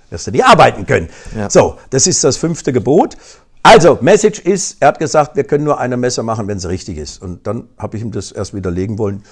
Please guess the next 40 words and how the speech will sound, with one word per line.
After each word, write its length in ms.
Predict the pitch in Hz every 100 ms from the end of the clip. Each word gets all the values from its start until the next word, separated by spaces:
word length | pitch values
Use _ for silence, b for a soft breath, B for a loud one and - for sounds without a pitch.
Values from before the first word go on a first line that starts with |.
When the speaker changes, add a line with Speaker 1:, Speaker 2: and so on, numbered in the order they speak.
| b b b b -
Speaker 1:
Und 100 | 101
das 140 | 95
ist 160 | 95 -
so. 120 | 78
Und 180 | 80 90
da 60 |
möchten 260 | 95 104 110
wir 40 |
natürlich 300 | 95 92 92
alle 140 | 87 92
wieder 160 | 90
hin. 200 | 82 82
Dinkelsbühl, 560 | 80 92 90 - - 82
Bopfingen, 460 | 95 95 - 82
Nördlingen. 460 | 80 98 - 90 80
Das 140 | 87
sind 100 | 87
natürlich 280 | 110 110 101
Traditiondinger 720 | - 98 92 - 101 104 101
hier 260 | 92 120 -
in 180 | 110 98
der, 200 | 95 85 B B B B B B B B B B B B -
die 60 | -
kannst 300 | - 104 -
du 60 |
nicht, 240 | 123 123 -
die 100 | 117
kannst 300 | - 107 -
du 80 |
nicht 240 | 202 214 -
aus. 220 | 156 147
Das 160 | 131 135
sind 180 | 139
keine 920 | 147 170 190 175 156 135 120 104 95 92 -
Aerosole 640 | 117 110 92 101 117 107
und 200 | 98 104
irgendwelche 640 | 101 110 104 101 98 92 85 85 B B
getürkten 400 | 117 - 127 117
Speaker 2:
Kriegst 100 | 107
Speaker 1:
Sachen. 340 | 113 110 98